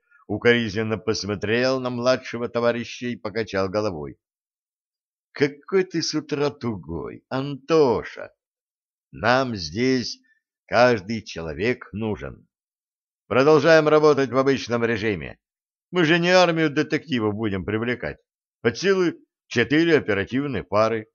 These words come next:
И не сразу, а по получении четкого фото. Пока договоримся, пока то да се, пара дней вылетает. А это еще четыре объекта.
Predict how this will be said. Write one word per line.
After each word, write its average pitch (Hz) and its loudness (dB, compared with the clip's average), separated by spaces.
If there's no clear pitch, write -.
И 139 0
не 175 2
сразу, 104 -2
а 120 4
по 120 -4
получении 131 -2
четкого 131 -4
фото. 95 -2
Пока 156 6
договоримся, 120 2
пока 160 4
то 139 2
да 196 4
се, 123 -4
пара 107 2
дней 120 -4
вылетает. 151 0
А 71 -4
это 98 -2
еще 120 0
четыре 147 -4
объекта. 98 -6